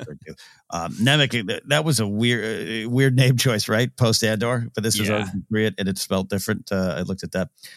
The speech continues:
Speaker 1: Um, um, yeah, no, I, I love it. I, it's, it's, it's, it's a reminder of all the clones we've met along the way, and, and I love the connections, and I love seeing something go on, and, and love knowing where some of them end up, Gregor and, and Rex and everything. So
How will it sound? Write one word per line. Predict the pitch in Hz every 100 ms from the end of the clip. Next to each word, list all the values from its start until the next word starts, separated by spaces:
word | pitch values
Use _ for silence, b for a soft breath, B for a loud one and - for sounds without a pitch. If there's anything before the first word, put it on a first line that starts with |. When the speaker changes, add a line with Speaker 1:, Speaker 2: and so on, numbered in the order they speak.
| B B -
Speaker 1:
Um, | 87 87 71 - 62 _ -
um, | 71 69 69 58 - _ -
yeah, | 117 92
no, | 135
I, | 165
I | 139 180
love | 185 127
it. |
I, | 131
it's, | 131 135 -
it's, | 135 -
it's, | 131 131
it's | 127 131
a |
reminder | 127 127 139 131
of | 110
all | 113
the | 104
clones | 92 123 135 147 123
we've | 98
met | 92 101
along | 87 82 76
the | 73
way, | 71 71 50
and, | 76 76 73 -
and | 73
I | 76
love | 82 82
the | 76
connections, | - 78 - - 78
and |
I | 69
love | 78 73
seeing | - 76
something | 73 73 76
go | 73 73
on, | 78 78 73
and, | - - b b b _ _ _
and | 78 76
love | 73
knowing | 78 76 71
where | 76
some | 69 73
of |
them | 71 69
end | 67 67
up, | 71 -
Gregor | 69 71 73 69 69
and, | 69 -
and | 67 -
Rex | 80 - -
and |
everything. | - - _ -
So | -